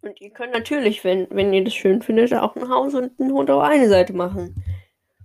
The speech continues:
Oder ein Haus machen, wo ein Hund davor steht. Das ist ganz egal. Will ich euch auch nochmal ans Herz legen. Es ist wirklich ganz egal.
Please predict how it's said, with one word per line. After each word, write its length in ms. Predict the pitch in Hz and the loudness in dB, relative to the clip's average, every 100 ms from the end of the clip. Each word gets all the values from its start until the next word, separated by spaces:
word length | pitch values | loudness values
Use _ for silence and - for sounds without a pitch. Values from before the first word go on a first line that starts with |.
| - | -6
Oder 180 | 202 196 | 0 2
ein 220 | 208 214 | 4 2
Haus 360 | 240 220 226 233 | 2 2 0 -2
machen, 340 | 226 247 214 | -6 -4 -4
wo 100 | 226 | -2
ein 120 | 226 | -2
Hund 160 | 247 247 | -4 -2
davor 340 | 240 254 254 | -2 0 -2
steht. 380 | - - 180 - _ | -4 -6 -8 -10 _
Das 200 | 226 - | -18 -16
ist 120 | - | -8
ganz 200 | 262 269 | -8 -6
egal. 440 | 269 262 247 214 - _ _ - _ _ | -4 0 0 -2 -10 _ _ -20 _ _
Will 160 | - 220 | -6 -4
ich 160 | 220 | -4
euch 0 | |
auch 160 | 226 233 | -4 -4
nochmal 460 | 220 202 208 202 202 | -2 0 0 -2 -6
ans 180 | 220 | -6
Herz 220 | 220 202 - | -8 -8 -6
legen. 220 | 180 - | -6 -6
Es 100 | 190 | -12
ist 140 | - - | -12 -10
wirklich 300 | 208 - - | -12 -12 -6
ganz 360 | 208 226 - - | -4 -4 -8 -6
egal. 480 | 208 208 190 190 | -2 0 0 -2